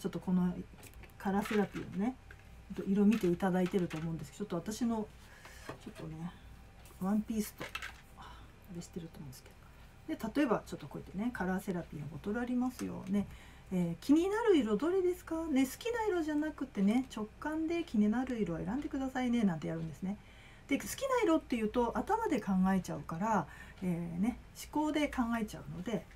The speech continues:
なんか本当に自分の好みとかが出やすいんですね。だけどカラーセラピーっていうのは直感で選ぶんです。気になる色を直感で選ぶので、えー、何がわかるかっていうと、自分では気づかない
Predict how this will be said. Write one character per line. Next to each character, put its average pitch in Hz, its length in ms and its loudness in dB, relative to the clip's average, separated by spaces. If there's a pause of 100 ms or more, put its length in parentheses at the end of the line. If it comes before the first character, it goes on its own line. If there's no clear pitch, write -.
な 220 60 -2
ん 208 40 0
か 175 180 -4
本 226 180 -4
当 269 80 0
に 247 60 6
自 214 140 2
分 226 140 2
の 220 80 2
好 320 240 4
み 208 120 8
と 160 100 -4
か - 120 -10
が 151 100 -8
出 165 100 -4
や 165 100 -2
す - 120 -6
い - 20 -4
ん 175 40 -6
で - 100 -12
す - 80 -12
ね。 208 160 -2 (220)
だ 262 100 -4
け 269 100 2
ど 240 100 0
カ 254 140 0
ラ 302 80 6
ー 320 40 6
セ 330 120 2
ラ 311 120 6
ピ 196 160 0
ー 175 40 0
っ - 20 -2
て - 120 -6
い - 20 0
う 170 40 2
の 185 100 4
は 208 120 4 (100)
直 226 120 -2 (160)
感 339 300 2
で 381 100 6
選 208 180 6
ぶ 165 80 -2
ん 165 60 -4
で 156 100 -8
す。 - 160 -14 (280)
気 - 120 0
に 269 140 8
な 285 140 6
る 214 160 6
色 175 240 2
を 165 100 0
直 165 260 -6
感 240 160 2
で 240 120 6
選 220 140 2
ぶ 170 80 -2
の 156 160 -6
で、 170 220 0 (460)
え 180 60 2
ー、 175 40 6
何 240 220 10
が 196 100 4
わ 165 100 0
か 170 120 -4
る 165 60 -2
か - 140 -10
っ - 20 -12
て - 140 -8
い - 20 -4
う 185 40 -4
と、 262 180 2
自 208 180 0
分 359 200 -2
で 427 120 2
は 302 160 8
気 - 160 -6
づ 180 120 -2
か 202 140 -2
な 170 140 0
い 202 260 2